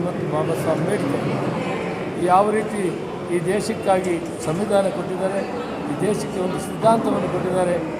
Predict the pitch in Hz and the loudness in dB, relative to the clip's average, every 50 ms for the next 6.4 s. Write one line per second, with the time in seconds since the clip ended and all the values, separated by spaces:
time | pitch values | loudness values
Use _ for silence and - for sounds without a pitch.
0 | - - - - - - - 170 175 170 156 151 185 226 226 - - 226 226 196 | -6 -6 -6 -6 -6 -6 -4 -2 0 0 2 2 2 0 0 0 0 0 0 0
1 | 180 180 175 202 208 - - - 165 185 165 147 147 - - - - - - - | -2 0 0 -2 -2 -2 -2 -2 0 0 0 0 -2 -4 -6 -6 -6 -8 -8 -8
2 | - - - 160 196 226 240 240 226 214 220 208 196 202 196 175 156 - - - | -8 -6 -4 -2 0 0 2 4 4 4 2 2 2 2 2 2 0 0 -2 -4
3 | - - - - - - - - - - - - - - - - - - - - | -6 -6 -6 -6 -6 -6 -6 -6 -6 -6 -6 -6 -6 -6 -6 -6 -8 -8 -8 -8
4 | - 175 170 175 185 190 - 180 - - - - - - - - - 165 165 165 | -6 -6 -6 -6 -6 -8 -8 -8 -8 -8 -8 -8 -8 -8 -6 -6 -6 -6 -6 -6
5 | 170 165 - 160 - - - - - - - - - - - - - - 226 254 | -4 -4 -4 -4 -4 -4 -4 -4 -4 -4 -4 -4 -4 -4 -4 2 4 6 6 6
6 | 254 - 233 233 226 214 208 | 6 4 4 4 4 4 2